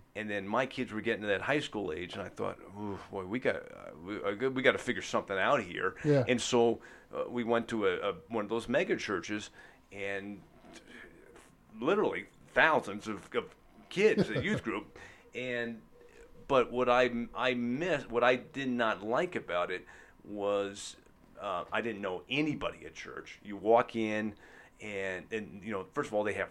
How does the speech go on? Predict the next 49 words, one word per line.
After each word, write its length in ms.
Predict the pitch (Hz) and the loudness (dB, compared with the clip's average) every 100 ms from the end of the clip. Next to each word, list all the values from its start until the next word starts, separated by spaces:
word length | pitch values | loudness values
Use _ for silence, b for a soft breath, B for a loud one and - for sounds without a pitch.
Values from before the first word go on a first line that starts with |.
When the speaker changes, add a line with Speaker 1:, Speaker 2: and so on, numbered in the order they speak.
| - | -4
Speaker 1:
five 280 | 101 107 110 | 4 6 6
different 280 | 107 107 92 | 2 0 -6
services. 760 | - 98 90 90 - 104 - - | -2 -2 -2 -8 -8 -10 -12 -12
So 140 | - | -6
you, 140 | 107 95 - | -4 -6 -14
you 200 | 120 110 | -12 -12
can't, 300 | - 113 101 87 | -8 -6 -6 -8
I 40 | |
mean, 200 | 101 101 | -8 -8
it's 140 | 87 - | -10 -10
convenient. 460 | 104 92 117 143 101 | -10 -2 0 0 -2
You 60 | |
can 120 | 98 92 | -8 -10
pick, 260 | 117 110 | -8 -8
"Oh, 220 | 104 107 95 | -6 -4 -4
man, 320 | 101 92 87 B B B | -2 -4 -6 B B B
kids 220 | - 117 | -6 -4
got 160 | - 107 | 2 2
a 40 | |
game, 460 | 95 101 104 107 101 | 2 -2 -2 -2 -4
or 80 | 92 | -4
we're 120 | 101 | -4
doing 320 | 95 110 101 | -2 -4 -2
this. 300 | 98 101 - | 0 0 0
Let's 160 | 98 98 | -6 -4
go 160 | 110 101 | -6 -4
to 180 | 95 90 82 85 | -4 -8 -14 -6
this 220 | 113 - | -4 -4
service 520 | - - 104 101 98 | -8 -2 -2 -2 -6
on 140 | 87 | -8
Saturday 500 | 85 - 98 101 98 | -8 -4 0 0 0
or 120 | 92 82 | -2 -4
Sunday." 500 | - 117 92 92 92 B B | 0 0 0 -4 -4 B B
So 120 | - 135 | -6 -6
it's 100 | - | -2
convenient. 640 | 117 101 107 82 87 113 B B B B | -2 2 0 0 -6 -8 B B B B
But 120 | 147 | -2
you're 100 | 147 | 0
just 240 | 143 160 - | 2 2 4
sitting 300 | 202 226 170 | 2 4 2
there. 160 | 113 | 2
It's 140 | 120 - | 2 4
like 120 | 123 | 4
going 300 | - 123 127 | 6 4 4
to 120 | 117 | 2
a 40 | 113 | -2
Broadway 480 | 92 107 98 101 90 | 2 2 4 2 -2
show 540 | - - 226 - - | -4 0 2 2 -2
almost. 560 | 214 190 160 - - | -2 -2 -2 -12 -16